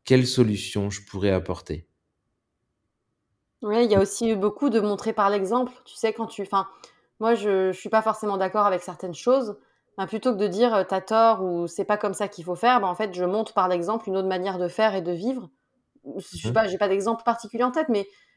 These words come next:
Speaker 2: à partir du moment où t'es aligné av-, avec tes idées, et cetera, et que tu montres par l'exemple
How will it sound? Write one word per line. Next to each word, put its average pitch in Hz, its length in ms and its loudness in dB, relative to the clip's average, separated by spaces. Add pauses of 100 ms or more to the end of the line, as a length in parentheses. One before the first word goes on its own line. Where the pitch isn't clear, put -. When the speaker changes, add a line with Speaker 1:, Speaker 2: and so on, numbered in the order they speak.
(180)
Speaker 2:
à 220 80 2
partir 233 300 0
du 226 100 0
moment 247 320 4
où 226 60 2
t'es 226 140 0
aligné 226 520 4
av-, 185 300 0
avec 180 340 -2
tes 214 160 -2
idées, 202 320 2
et 226 60 2
cetera, 214 340 2
et 233 60 0
que 202 80 -4
tu - 180 -10
montres 247 380 0
par 208 180 4
l'exemple 208 520 -2